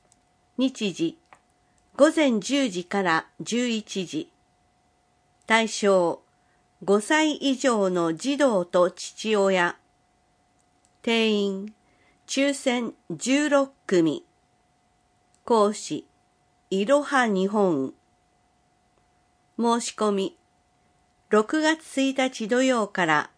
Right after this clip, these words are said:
十六日日曜に、市ホームページから電子申請。丸三、メイクアップ講座。夏の崩れにくい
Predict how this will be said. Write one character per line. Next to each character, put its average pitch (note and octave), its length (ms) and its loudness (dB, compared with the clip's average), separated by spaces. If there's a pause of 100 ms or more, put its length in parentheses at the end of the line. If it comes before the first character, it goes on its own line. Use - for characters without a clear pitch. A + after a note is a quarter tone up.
(140)
十 C4 280 0
六 C4 280 2
日 A3 340 -4
日 G#3+ 400 -4
曜 G3+ 200 2
に、 C#3+ 280 -4 (440)
市 C#4 220 -2
ホ C4+ 280 2
ー - 20 0
ム C4 160 0
ペ A#3 280 -2
ー E3+ 40 -4
ジ - 120 -14
か G3 180 0
ら E3+ 120 2
電 A3+ 280 -2
子 A#3+ 180 -8
申 G3+ 300 -4
請。 C3+ 480 -6 (2250)
丸 G3+ 260 2
三、 F#3+ 420 -2 (360)
メ C4 260 4
イ D4+ 60 0
ク - 280 -2
ア A#3+ 60 4
ッ B3 60 0 (160)
プ A#3+ 140 -4
講 G#3 300 2
座。 D#3 300 -2 (880)
夏 A3+ 380 2
の C4+ 200 4
崩 C4+ 440 0
れ D4+ 60 2
に C#4+ 140 0
く C#4 180 -2
い G#3 280 -2